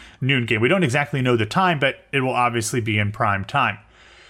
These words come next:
The next two, honestly, Jordan, were not a surprise to me at all. Like, if you would have asked me ahead of time, I would have said, "Yeah, of,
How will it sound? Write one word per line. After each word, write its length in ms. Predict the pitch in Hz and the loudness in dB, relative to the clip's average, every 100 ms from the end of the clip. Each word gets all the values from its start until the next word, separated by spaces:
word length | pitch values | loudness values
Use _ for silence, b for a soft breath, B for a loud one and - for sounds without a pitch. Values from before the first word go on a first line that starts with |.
| b b | b b
The 180 | 120 147 | -2 -2
next 520 | 139 214 233 - - | 2 0 -2 -10 -8
two, 480 | - 185 151 160 - | 2 4 6 4 2
honestly, 480 | 151 196 226 - 143 | 2 2 2 0 -2
Jordan, 440 | 127 135 139 135 | 0 0 0 -2
were 180 | 123 147 | -2 0
not 460 | 127 127 202 262 - | 0 0 0 -2 0
a 120 | 160 | 0
surprise 680 | - 143 - 143 156 147 - | 0 -6 -2 0 0 -2 -6
to 120 | 131 | -6
me 520 | 127 143 135 123 _ _ _ | -4 -4 -4 -6 _ _ _
at 100 | 131 | 0
all. 200 | 135 208 | 2 2
Like, 120 | 110 110 | 0 -2
if 100 | 120 | 2
you 80 | |
would 80 | 226 | 2
have 140 | 170 120 | 2 0
asked 300 | 135 147 170 | -2 -2 -4
me 200 | 147 113 | -4 -2
ahead 300 | 110 101 143 | -4 -2 -4
of 60 | |
time, 320 | 175 202 214 202 B B B B - | 0 0 0 -2 B B B B 0
I 60 | 170 | 2
would 100 | 175 | 2
have 80 | |
said, 200 | - 151 | 0 0
"Yeah, 200 | 143 151 | 2 0
of, 140 | 101 | 0